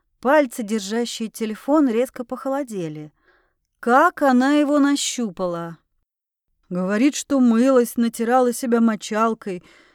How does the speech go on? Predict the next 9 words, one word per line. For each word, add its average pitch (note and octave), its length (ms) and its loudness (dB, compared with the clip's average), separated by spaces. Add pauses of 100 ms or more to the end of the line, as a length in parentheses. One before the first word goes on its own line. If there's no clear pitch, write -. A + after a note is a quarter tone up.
(240)
Ты A#3+ 140 -4
же B3+ 140 0
знаешь, B3 640 2
у - 20 -2
нее A#3 260 4
шикарная A#3 720 2
грудь, A3+ 480 -4
и A3 60 -4
она, G#3+ 380 -2